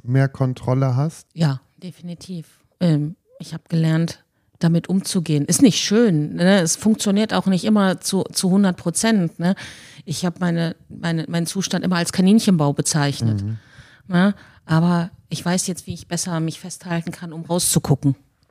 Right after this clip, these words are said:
Speaker 1: Mhm. Ich will gar nicht weiter so in, in diese therapeutischen Themen jetzt gehen, weil das auch so intensiv vom Gespräch ist. Also für, für mich ist es bewundernswert, weil es ist jetzt alles noch nicht so lange zurück von der Zeit, wann das alles passiert ist,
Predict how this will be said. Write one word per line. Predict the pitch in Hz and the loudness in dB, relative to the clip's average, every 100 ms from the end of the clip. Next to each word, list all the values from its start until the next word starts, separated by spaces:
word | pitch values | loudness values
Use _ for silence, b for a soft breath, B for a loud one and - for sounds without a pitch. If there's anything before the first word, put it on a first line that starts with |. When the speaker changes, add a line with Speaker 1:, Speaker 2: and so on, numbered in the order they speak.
| - | -6
Speaker 1:
Mhm. | 107 107 101 117 _ B B B B B _ | -2 -2 -4 -8 _ B B B B B _
Ich | 131 - | -10 -2
will | 156 | -2
gar | 143 143 | 0 0
nicht | 160 170 - | 0 -4 -4
weiter | 139 147 151 143 | 0 0 0 -2
so | 127 | -2
in, | 120 123 123 | -2 -2 -4
in | 123 127 123 - | -4 -4 -6 -6
diese | 123 117 | -4 -4
therapeutischen | - 131 117 - 120 123 113 117 | -2 0 0 2 0 0 -4 -8
Themen | - 127 120 | -4 -2 0
jetzt | 107 101 - | -2 -4 -8
gehen, | 113 104 104 | -4 -2 -2
weil | 104 | -2
das | 107 - | -4 -4
auch | 113 | -8
so | 101 117 117 117 - - | -6 -2 0 0 -4 -6
intensiv | 113 117 113 104 104 131 135 | -6 -4 -6 -6 -2 -2 -2
vom | - 113 110 | -6 -6 -4
Gespräch | 104 - 107 | -6 -4 -4
ist. | 110 | -2
Also | 107 | -4
für, | 104 - 113 | -6 -10 -8
für | - | -4
mich | 117 139 | -2 0
ist | 139 117 | -2 -4
es | 107 | -6
bewundernswert, | - 101 113 143 131 123 - 117 113 110 - - _ | -6 0 2 2 0 -2 -2 2 2 2 -4 -20 _
weil | - 110 - | 0 0 0
es | 104 | -6
ist | 104 | -6
jetzt | 123 107 - | -6 -8 -6
alles | 117 110 | -6 -4
noch | 117 | -4
nicht | 110 - | -4 -2
so | 120 | 0
lange | 135 104 95 92 117 | 0 -2 -4 -6 -10
zurück | _ - 107 110 - | _ -8 -4 -4 -4
von | 107 101 | -2 -2
der | 98 | -2
Zeit, | - 101 - | -4 -4 -4
wann | 107 | -4
das | 101 - | -4 -6
alles | 104 98 | -8 -6
passiert | 104 98 110 | -8 -6 -4
ist, | 113 | -4